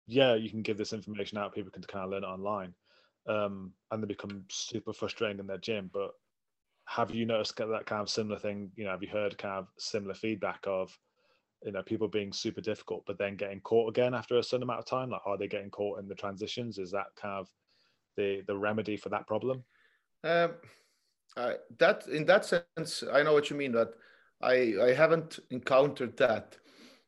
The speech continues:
Speaker 2: because usually there's, you know, one, two,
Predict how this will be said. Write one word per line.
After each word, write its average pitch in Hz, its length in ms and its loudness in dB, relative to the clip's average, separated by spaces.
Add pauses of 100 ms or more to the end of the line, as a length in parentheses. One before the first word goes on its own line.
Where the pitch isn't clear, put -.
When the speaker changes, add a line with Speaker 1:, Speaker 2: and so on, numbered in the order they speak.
(160)
Speaker 2:
because 131 560 4 (720)
usually 165 400 0
there's, 143 280 6
you 143 80 0
know, 120 120 6
one, 127 360 6
two, 131 220 -4